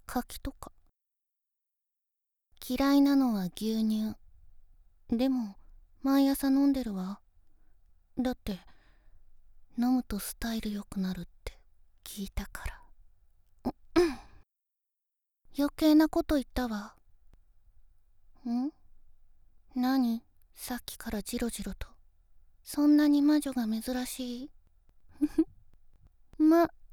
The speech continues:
いいけど。あなたがここに来ることなんて、遠の昔から分かっていたの。未来予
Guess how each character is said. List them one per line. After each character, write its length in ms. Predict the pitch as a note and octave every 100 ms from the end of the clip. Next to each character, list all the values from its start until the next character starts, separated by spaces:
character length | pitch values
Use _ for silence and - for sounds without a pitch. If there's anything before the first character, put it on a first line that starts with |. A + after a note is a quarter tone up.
| -
い 280 | D4 D4 C#4
い 40 | -
け 200 | A3+ A3
ど。 240 | B3 B3+ - - - - - - - - - - -
あ 80 | D#4
な 160 | E4 F4+
た 120 | E4+
が 140 | D4
こ 160 | - C#4
こ 140 | C#4+
に 160 | D4 D4
来 120 | D#4
る 80 | D4+
こ 120 | -
と 120 | C4 A#3+
な 160 | A3+
ん 40 | A3+
て、 280 | - A3 - - - -
遠 300 | B3+ B3+ B3
の 160 | B3+ A#3+
昔 380 | A#3+ - A#3
か 120 | - A3+
ら 140 | A3
分 120 | A3+
か 160 | - D4
っ 40 | - -
て 80 |
い 100 | A3 -
た 120 | - -
の。 40 | - - - - - - - - - - - - - - - - G3+
未 180 | G3
来 240 | G3+ B3
予 80 | C4